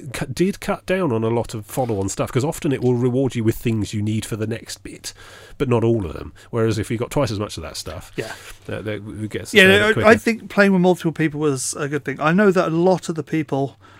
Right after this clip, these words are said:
Speaker 2: who were playing along as well
Speaker 1: Mm.
Speaker 2: either hit
Speaker 1: Yeah, well,
Speaker 2: bugs,
Speaker 1: yes.
Speaker 2: hit attention span limits because it got too
Speaker 1: <laughs>
Speaker 2: annoying.
Speaker 1: We had a couple of people playing along at home, yeah.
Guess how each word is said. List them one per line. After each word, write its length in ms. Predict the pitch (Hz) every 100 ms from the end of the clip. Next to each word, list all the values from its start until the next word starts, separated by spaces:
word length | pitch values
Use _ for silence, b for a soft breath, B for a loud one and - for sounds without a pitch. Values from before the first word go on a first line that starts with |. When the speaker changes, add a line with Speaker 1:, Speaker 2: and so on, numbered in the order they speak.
| b -
Speaker 2:
who 160 | 156
were 100 | 139
playing 320 | 131 147 143
along 240 | 143 135 135
as 160 | 123
well 400 | 139 123 110 110 _ b
Speaker 1:
Mm. 280 | 135 131 73 _ -
Speaker 2:
either 240 | 151 143
hit 140 | 147 160
Speaker 1:
Yeah, 60 |
well, 180 | 175 131
Speaker 2:
bugs, 320 | 139 - - - -
Speaker 1:
yes. 480 | 113 85 - - - 131
Speaker 2:
hit 240 | 185 - - -
attention 540 | 160 135 175 170 160 143
span 400 | - 143 135 131
limits 320 | 135 143 143
because 380 | - - 135 127
it 120 | 143
got 200 | 143 143
too 240 | - 165 135
Speaker 1:
<laughs> 0 |
Speaker 2:
annoying. 300 | 135 127 143
Speaker 1:
We 60 |
had 80 | 175
a 0 |
couple 160 | 117 117
of 60 |
people 200 | 117 104
playing 240 | 107 117 107
along 180 | 107 107
at 60 |
home, 220 | 110 95
yeah. 160 | 117